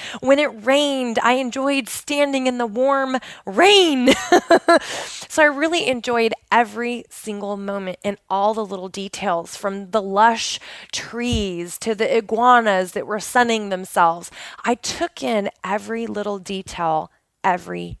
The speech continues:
day. And why did I do that? Why? Because that's part of truly unwinding and living in the moment. I promise you, there are so many beautiful things all around you. You don't even have to travel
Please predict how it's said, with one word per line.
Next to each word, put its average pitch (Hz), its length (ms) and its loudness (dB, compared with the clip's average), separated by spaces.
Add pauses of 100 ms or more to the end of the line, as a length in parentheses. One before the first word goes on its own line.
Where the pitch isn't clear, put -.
(100)
day. 131 460 -2 (420)
And 226 220 0
why 240 240 6
did 294 100 2
I 294 140 4
do 269 220 -6
that? - 280 -4 (160)
Why? 214 600 2 (100)
Because 233 560 -2
that's 233 400 0
part 214 280 -6
of 214 140 -8
truly 220 580 -10 (120)
unwinding 214 880 -6
and 202 240 -6
living 214 540 -4
in 202 180 -8
the 196 80 -8
moment. 190 560 -10 (840)
I 269 140 6
promise 226 520 -2
you, 220 100 -12
there 269 180 -4
are 247 80 -8
so 294 460 0
many 254 240 -4
beautiful 220 440 -8
things 196 400 -10 (320)
all 226 280 4
around 196 480 -4
you. 175 160 -12
You 214 160 -8
don't 339 140 0
even 453 160 0
have - 260 0
to - 80 -6
travel 247 680 2